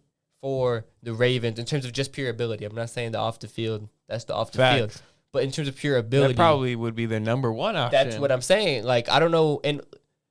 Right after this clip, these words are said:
Speaker 1: so that's why I tend to agree with Bernard Paulo, though, because why is that? If Lamar is so well loved around the league, why do none of these wide receivers wanna go play with him?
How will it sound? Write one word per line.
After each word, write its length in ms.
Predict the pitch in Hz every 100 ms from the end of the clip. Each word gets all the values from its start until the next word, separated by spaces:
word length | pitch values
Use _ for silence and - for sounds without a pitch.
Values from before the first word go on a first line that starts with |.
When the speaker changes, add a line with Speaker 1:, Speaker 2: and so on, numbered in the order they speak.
| _ _ -
Speaker 1:
so 120 | 175
that's 180 | 175 190
why 160 | 233
I 40 | 196
tend 300 | - 196 202
to 120 | 185
agree 240 | 143 165
with 140 | 196 143
Bernard 280 | 156 151 147
Paulo, 200 | 233 233
though, 80 |
because 240 | 170 175 139
why 260 | 170 226 -
is 420 | 262 415 277 220
that? 380 | 117 113 - _ _ -
If 100 | 165
Lamar 380 | 165 180 254 254
is 140 | -
so 160 | 196 180
well 280 | 151 151
loved 280 | 139 151 147
around 240 | 135 135 123
the 80 |
league, 220 | 127 147 127
why 260 | 123 139
do 100 | 147
none 160 | 139 139
of 60 |
these 120 | 135 123
wide 140 | 123
receivers 320 | 120 - 117
wanna 180 | 117 110
go 140 | 113 110
play 260 | - 139
with 100 | 117
him? 100 | 139